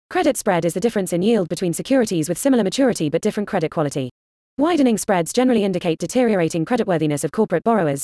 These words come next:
and narrowing indicate improving. Duration measures a bond price's sensitivity to changes in interest rates. The longer a bond's duration, the higher its sensitivity to changes in interest rates and vice versa. Economic cycle is the fluctuation of the economy between expansion,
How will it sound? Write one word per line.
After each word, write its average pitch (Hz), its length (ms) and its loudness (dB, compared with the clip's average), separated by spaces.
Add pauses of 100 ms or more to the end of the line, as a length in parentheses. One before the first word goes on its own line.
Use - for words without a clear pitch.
and 226 100 2
narrowing 220 360 2
indicate 180 320 -2
improving. 147 420 -2 (480)
Duration 285 500 2
measures 175 280 0
a 170 40 0
bond 240 220 2
price's 180 320 -2
sensitivity 185 540 -2
to 185 100 -6
changes 202 380 0
in 185 80 0
interest 185 320 -2
rates. 135 320 -4 (260)
The 277 80 4
longer 311 280 4
a 226 40 2
bond's 202 240 0
duration, 185 500 0 (140)
the 226 80 0
higher 285 240 2
its 208 140 -4
sensitivity 185 520 -2
to 170 100 -6
changes 190 360 0
in 196 80 2
interest 220 300 0
rates 147 240 -2
and 160 100 -2
vice 180 200 -2
versa. 147 320 -2 (500)
Economic 294 420 2
cycle 175 320 0
is 160 140 0
the 180 60 0
fluctuation 214 580 0
of 147 60 -4
the 160 80 0
economy 185 340 0
between 151 240 -2
expansion, 180 500 0